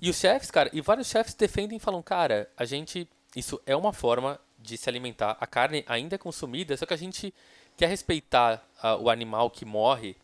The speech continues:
né, que tem a, o objetivo da morte pra alimentação de uma forma digna." Então, um cara que aproveita cem por cento da carne,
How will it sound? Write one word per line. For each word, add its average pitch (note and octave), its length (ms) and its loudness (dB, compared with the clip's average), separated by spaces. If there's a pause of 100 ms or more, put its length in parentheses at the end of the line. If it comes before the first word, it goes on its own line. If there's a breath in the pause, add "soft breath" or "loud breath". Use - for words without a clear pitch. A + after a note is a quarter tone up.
né, A2 100 -6
que - 140 -14
tem C3 260 -2
a, A#2 220 -2 (360 soft breath)
o A#2+ 100 4
objetivo B2 580 -2
da A#2+ 160 2
morte A2 360 -4
pra - 140 -4
alimentação G#2+ 560 -4
de D#3 80 -8
uma F#3 160 -2
forma G3 260 0
digna." D#3 260 -6
Então, C#3 200 -4
um C#3 60 -6
cara C3+ 200 2
que - 120 -6
aproveita B2 440 -2
cem B2 160 -6
por A#2+ 140 -6
cento A2+ 260 -8
da A#2 120 0
carne, A2 580 0